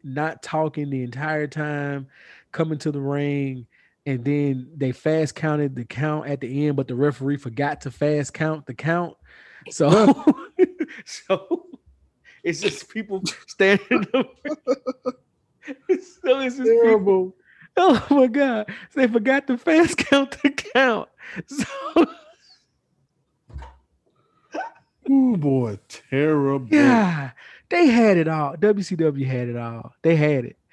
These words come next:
Speaker 1: And though I think right around that time, those two moments were like, "Yeah, then we ruined it."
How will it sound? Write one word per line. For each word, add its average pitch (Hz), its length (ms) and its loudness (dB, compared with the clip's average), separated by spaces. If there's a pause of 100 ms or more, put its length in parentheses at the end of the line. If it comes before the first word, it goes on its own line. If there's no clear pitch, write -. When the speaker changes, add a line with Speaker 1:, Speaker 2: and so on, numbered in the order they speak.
(240)
Speaker 1:
And 131 520 0
though 170 240 4
I 175 160 2
think 180 320 0
right 160 220 4
around 165 340 2
that 156 160 2
time, 143 240 0
those 156 220 2
two 156 180 -6
moments 139 380 -4
were 127 80 -6
like, 123 280 -6 (420)
"Yeah, 123 520 -2 (720)
then 147 160 0
we 160 140 2
ruined 139 400 0
it." 127 180 -8